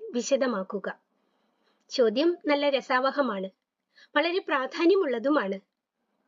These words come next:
ഒച്ച, ശബ്ദം, ശബ്ദത്തിന്റെ ഉന്മത്ത ജ്വാലകൾ, നമ്മളെ ലഹരി പിടിപ്പിക്കുകയാണ് ആ ശബ്ദങ്ങൾ. അതിലേക്ക് നമ്മളെ അങ്ങോട്ട് ആവാഹിച്ചെടുക്കുകയാണ് അവർ. കണ്ട് കണ്ട്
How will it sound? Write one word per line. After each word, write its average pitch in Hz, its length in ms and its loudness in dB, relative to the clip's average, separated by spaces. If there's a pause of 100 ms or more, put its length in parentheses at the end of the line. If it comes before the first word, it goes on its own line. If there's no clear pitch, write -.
(400)
ഒച്ച, 262 300 2 (480)
ശബ്ദം, 233 460 -2 (440)
ശബ്ദത്തിന്റെ 285 880 2
ഉന്മത്ത 277 540 0
ജ്വാലകൾ, 214 640 0 (280)
നമ്മളെ 240 320 2
ലഹരി 311 480 -2
പിടിപ്പിക്കുകയാണ് 294 840 0
ആ 233 240 -2
ശബ്ദങ്ങൾ. 202 600 -2 (360)
അതിലേക്ക് 330 560 0
നമ്മളെ 285 440 0
അങ്ങോട്ട് 311 400 0
ആവാഹിച്ചെടുക്കുകയാണ് 269 1400 0
അവർ. 196 220 -4 (340)
കണ്ട് 220 180 4
കണ്ട് 262 400 0